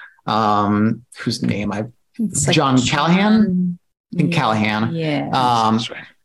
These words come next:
Speaker 1: yeah, a famous Portland cartoonist who was very key to kind of the burgeoning alt weekly scene in the eighties and nineties, um, and which Gus Van Sant was, of course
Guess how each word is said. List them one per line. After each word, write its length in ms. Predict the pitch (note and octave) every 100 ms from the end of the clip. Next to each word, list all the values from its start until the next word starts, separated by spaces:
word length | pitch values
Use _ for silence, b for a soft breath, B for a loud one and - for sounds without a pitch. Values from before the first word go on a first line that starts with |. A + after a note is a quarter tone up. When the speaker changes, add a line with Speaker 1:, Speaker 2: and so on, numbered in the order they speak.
| -
Speaker 1:
yeah, 340 | D#3+ B2+ A#2+ A#2+
a 80 | C#3
famous 420 | - D3+ C3+ -
Portland 360 | - C3+ A#2
cartoonist 520 | A#2+ A2 B2 A2 G#2+ -
who 60 |
was 100 | A2
very 320 | G#2 A2 G#2
key 400 | - - A2 G#2+
to 260 | G#2+ A2+ G#2+
kind 180 | A2+ A2
of 80 | G#2+
the 40 |
burgeoning 460 | G2+ A2+ G#2 G#2+ A2
alt 240 | A2+ A2
weekly 320 | A2+ G#2 A#2+
scene 560 | A#2 B2 A2+ A2+ A2+ A#2+ B B B -
in 500 | A#2+ A2 G#2+ G#2+ A2+
the 240 | A#2 G#2+
eighties 240 | A2 G#2+ A2
and 100 | A2+
nineties, 680 | A2 A2 G#2+ A2 A2+ - - _ _ -
um, 720 | A2+ G2+ G2+ G2 G2+ G2+ - _ - - -
and 840 | A#2+ A2 G#2+ G#2+ G#2+ G#2 G#2 A2 -
which 260 | A#2 -
Gus 140 | B2+ A2
Van 120 | G#2+
Sant 120 | A2
was, 80 | G#2
of 80 | G#2
course 180 | G2+